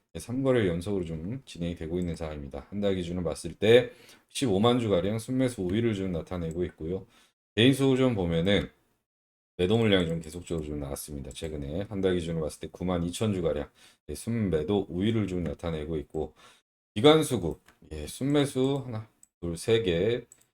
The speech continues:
어, 육 거래일 연속으로 일단은 순매수가 유입이 되고 있고요. 어, 매도가 멈춘 상황에서 다시 한번 순매수 유입,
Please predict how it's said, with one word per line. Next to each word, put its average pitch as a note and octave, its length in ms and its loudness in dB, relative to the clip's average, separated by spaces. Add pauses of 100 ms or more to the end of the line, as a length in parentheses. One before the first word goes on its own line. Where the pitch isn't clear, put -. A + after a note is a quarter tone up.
(320)
어, F2 160 2
육 F#2+ 280 -4
거래일 D3 400 12
연속으로 A#2+ 480 4
일단은 F2 300 2
순매수가 E2+ 720 -4
유입이 E2 280 -4
되고 E2+ 280 -4
있고요. G#2 480 -4
어, D#2 140 -6
매도가 E2+ 360 2
멈춘 E2+ 460 -2
상황에서 G2 380 0
다시 D2 240 -6
한번 G2 200 0
순매수 E2 420 -6
유입, D2 440 -4